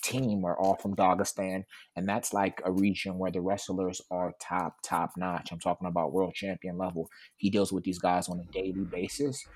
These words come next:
and I think that the pressure and just the overall grind that he's gonna put is going to be a lot to deal with. So I think it's going to be an ex-, exciting fight. Um, I like, like, I agree with Womack. I love Khabib's game.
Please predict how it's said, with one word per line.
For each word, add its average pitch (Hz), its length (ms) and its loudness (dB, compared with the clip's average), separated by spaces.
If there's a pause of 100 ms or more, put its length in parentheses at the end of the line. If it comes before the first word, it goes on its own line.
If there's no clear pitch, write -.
(260)
and 92 120 -4
I 95 60 0
think 95 280 -2
that 87 160 0
the 98 80 -4
pressure 98 760 0 (320)
and 101 100 -4
just - 200 -8
the 92 100 0
overall 90 500 0
grind 92 640 -2 (200)
that 92 120 -4
he's 101 180 -2
gonna 90 300 -6
put 101 220 -2
is 85 120 -8
going 95 200 -6
to 95 40 -6
be 92 120 -4
a 90 40 -4
lot 92 220 -4
to 87 80 -4
deal 92 240 -2
with. 82 200 -6 (320)
So - 140 -4
I 101 80 4
think 110 240 -4
it's 107 160 -4
going 104 280 -2
to 101 120 -2
be 98 280 2
an 95 100 -2
ex-, - 260 -10
exciting 98 520 -2
fight. 131 360 -2 (600)
Um, 98 180 0
I 90 200 4
like, 95 280 0
like, 95 320 2
I 95 120 2
agree 98 200 2
with 90 160 0
Womack. 98 480 4
I 87 80 2
love 95 600 6
Khabib's 104 360 2
game. 101 440 2